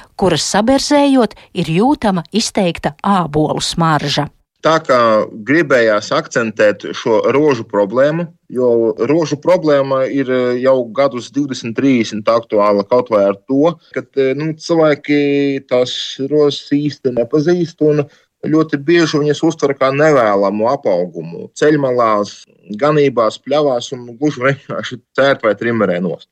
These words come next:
Speaker 2: Un, eh, gribējās akcentēt sabiedrības un arī speciālistu uzmanību uz to, ka, nu, ne visas rozes ir tādas, kas ir parastās fona sugas, kas ir nevēlamas, kas,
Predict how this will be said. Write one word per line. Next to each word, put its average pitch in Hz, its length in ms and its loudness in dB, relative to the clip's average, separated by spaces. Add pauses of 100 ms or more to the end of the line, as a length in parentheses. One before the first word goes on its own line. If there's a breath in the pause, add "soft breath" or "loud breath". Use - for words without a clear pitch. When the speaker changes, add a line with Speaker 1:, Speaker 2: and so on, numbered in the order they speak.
(140)
Speaker 2:
Un, 104 160 0
eh, 107 140 2 (200)
gribējās 147 480 0
akcentēt 127 800 -2
sabiedrības 135 720 0
un 110 140 -2
arī 104 80 -2
speciālistu 127 720 0
uzmanību 110 480 -2
uz - 120 -16
to, 180 280 2 (400 soft breath)
ka, 131 80 2 (160)
nu, 165 240 2
ne 151 220 2
visas 151 480 -2
rozes 131 420 0
ir 101 80 -18
tādas, 131 480 0
kas - 240 -6
ir 98 240 -2 (300)
parastās 123 500 0
fona 123 300 2
sugas, 170 460 -2
kas 110 200 -6
ir 107 120 -4
nevēlamas, 127 680 0
kas, 104 180 -8